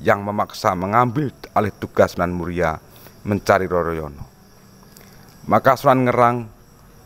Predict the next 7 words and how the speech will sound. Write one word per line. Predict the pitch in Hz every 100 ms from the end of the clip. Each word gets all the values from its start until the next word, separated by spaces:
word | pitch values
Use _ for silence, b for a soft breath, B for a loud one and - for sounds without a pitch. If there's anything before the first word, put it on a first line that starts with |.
| - - -
akhirnya | 135 170 170
menjodohkan | 160 135 127 120 - 143 104 -
Dewi | 104 107
Roroyono | 101 101 101 110 98 78
dengan | 90 90 85
Sunan | - 95 85
Muria. | 80 73 76